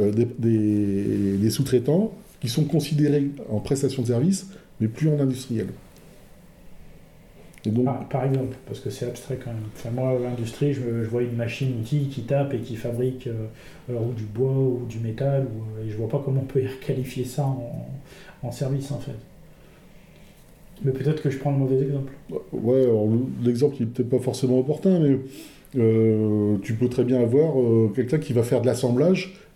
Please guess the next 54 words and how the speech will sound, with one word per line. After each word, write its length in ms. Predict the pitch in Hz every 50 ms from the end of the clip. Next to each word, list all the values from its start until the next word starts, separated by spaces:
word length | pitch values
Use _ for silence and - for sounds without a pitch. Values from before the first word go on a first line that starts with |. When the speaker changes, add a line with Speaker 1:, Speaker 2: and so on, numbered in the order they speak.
| -
Speaker 1:
et, 40 | 113
et, 420 | 127 143 143 123 117 123 131 131
euh, 720 | 131 120 113 110 107 104 104 104 104 101 101 98 98 101 104
ça 300 | 101 - - - - 110
va 100 | 110 110
pas 100 | 110 135
être 80 | 127 120
de 60 | 120
l'industriel. 500 | 117 117 113 113 - - 165 160 139 135 - - - - - - - - -
C'est-à-dire 220 | - - 113 113 120
qu'on 460 | 113 110 113 113 113 104 107 110 120
est, 200 | 120 117 - 117
euh, 260 | 110 104 101 101 98
juste 220 | 98 123 120 120
sur 100 | - 123
du, 240 | 113 110 110 107 104
du 140 | 98 98 101
manuel 480 | 101 110 104 110 117 131 147 160 160 151
et 40 |
on 140 | 110 107 110
est 40 | 117
dans 80 | 117 110
une 160 | 98 104 98
prestation 400 | - - 110 113 117 101 - 117
de 60 | 104
service, 280 | - 123 123 147 147 -
en 60 | 123 110
fait. 140 | 110 110 - - - - -
Speaker 2:
D'accord. 260 | 147 147 - - 120 113 - - - - - - - - - - - - - - 196 139
Speaker 1:
Et 320 | 123 120 127 123 120 117
ça, 240 | 117 - - 156 156
t'as, 240 | 151 143 120 120 120
il 400 | 123 123 117 120 117 113 117 113
y 60 | 110
a 40 | 113
un 60 | 120
économiste 500 | 120 120 135 120 120 117 135 156 156 -
qui, 120 | - 110
essayait, 260 | 104 - - 127 127 131
euh, 320 | 123 117 110 107 104 104 98
qui 100 | - 107
a, 60 | 107 104
qui 100 | - 107
a 20 | 104
écrit 220 | 101 - 156 156
le, 160 | 139 117 107
un, 1120 | - - - - 110 110 107 107 117 147 - - - - - 110 - - 110 113 101 98 107
un 60 | 107
article 220 | 107 - - -
très 180 | - - 127 127
intéressant 440 | 120 - 127 117 113 110 - 160 151
là-dessus 260 | 127 - - 160 151
pour 180 | - 120 117
dire, 200 | 120 156 180 190